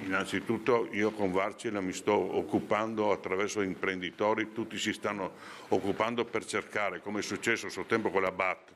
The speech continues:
ti ricordi? Al dic-, eh, compriamo i venti ettari e poi arriva la bat e abbiamo visto che, quello che è successo.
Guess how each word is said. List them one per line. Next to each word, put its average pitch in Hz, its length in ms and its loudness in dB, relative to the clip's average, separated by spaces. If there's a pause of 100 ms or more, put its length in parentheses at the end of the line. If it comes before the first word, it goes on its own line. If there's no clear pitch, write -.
ti 90 80 -6
ricordi? 87 440 0 (540)
Al 92 160 2
dic-, 95 260 -2
eh, 92 200 4
compriamo 110 640 4
i 92 100 2
venti 110 420 -2
ettari 139 520 -2
e 98 100 -2
poi 113 300 2
arriva 104 280 0
la 104 120 0
bat 110 420 -4
e 98 220 -2
abbiamo 101 320 2
visto 107 320 0
che, 92 260 -4
quello 101 300 2
che 98 80 0
è 101 40 2
successo. 95 600 0